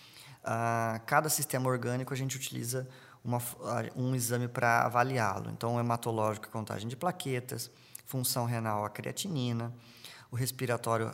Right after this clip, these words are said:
no, na gaso arterial, a relação P O dois F de O dois, o sistema cardiovascular, P A M,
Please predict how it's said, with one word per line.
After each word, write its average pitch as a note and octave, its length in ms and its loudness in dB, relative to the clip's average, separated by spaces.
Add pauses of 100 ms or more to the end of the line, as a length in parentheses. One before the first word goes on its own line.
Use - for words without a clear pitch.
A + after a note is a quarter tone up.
no, B2 280 -2
na A#2+ 200 4
gaso A2 400 6
arterial, G#2+ 460 0
a - 20 0
relação G#2+ 380 -2
P A2+ 140 -4
O - 20 -2
dois G#2+ 220 -4
F G#2 240 -8
de C#3+ 100 -6
O G#3 60 -2
dois, A#2+ 480 -2 (580)
o - 20 -4
sistema B2 360 2
cardiovascular, A2+ 720 0
P B2+ 180 -4
A E3+ 140 0
M, B2 360 0